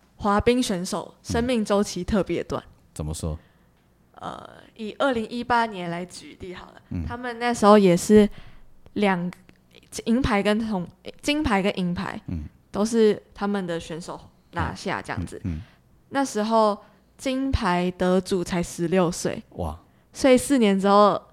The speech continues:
Speaker 1: 的二零二二奥运他也才二十岁嘛。
Speaker 2: 对。
Speaker 1: 但他就没有再上场了。
Speaker 2: 哈。
Speaker 1: 他其实比完那一次奥运之后，他就没有再去比什么大比赛了。
Speaker 2: 嗯。
Speaker 1: 嗯。
Speaker 2: 那之后他们要去哪里？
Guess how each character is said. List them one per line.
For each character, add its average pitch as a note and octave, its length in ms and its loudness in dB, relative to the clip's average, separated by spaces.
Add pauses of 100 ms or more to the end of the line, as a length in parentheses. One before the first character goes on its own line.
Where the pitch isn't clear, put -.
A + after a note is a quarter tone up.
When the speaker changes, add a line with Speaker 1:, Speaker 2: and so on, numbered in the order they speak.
(340)
Speaker 1:
的 F3+ 380 0 (100)
二 A3+ 120 4
零 F#3+ 180 2
二 F#3+ 160 2
二 F3+ 40 2
奥 G3 220 4
运 F#3+ 80 4
他 G#3 160 2
也 E3+ 80 0
才 D#3+ 200 -4
二 F#3+ 160 0
十 D#3 160 -8
岁 D#3 240 -6
嘛。 - 100 -18
Speaker 2:
对。 E2+ 220 -4 (280)
Speaker 1:
但 G#3+ 160 -4
他 G#3+ 220 0
就 G#3+ 160 4
没 F#3+ 80 0
有 E3 160 0
再 F3+ 160 0
上 F3 220 -8
场 - 200 -12
了。 - 80 -18 (360)
Speaker 2:
哈。 G#2+ 640 2
Speaker 1:
他 F4+ 100 8
其 D#4+ 180 4
实 C#4+ 220 0 (240)
比 A3+ 200 4
完 F#3+ 300 6
那 G#3+ 140 2
一 A#3 60 4
次 B3+ 180 2
奥 A3+ 220 10
运 G#3 160 8
之 G3+ 80 6
后， G3 100 8
他 A3 140 2
就 A3+ 160 6
没 G3+ 100 4
有 F#3 100 4
再 F#3 200 2
去 G3+ 160 0
比 F3+ 200 -6
什 F#3 160 -8
么 G#2 80 -10
大 E3 220 -2
比 - 160 -10
赛 - 240 -12
了。 - 160 -16 (200)
Speaker 2:
嗯。 F2 280 -4 (440)
Speaker 1:
嗯。 F#3 120 -4
Speaker 2:
那 E3+ 80 4
之 D#3+ 160 2
后 D#3+ 100 6
他 C#3 140 2
们 A#2+ 100 4
要 G#2 80 4
去 G2+ 140 -2
哪 D2+ 160 -2
里？ D2 160 -8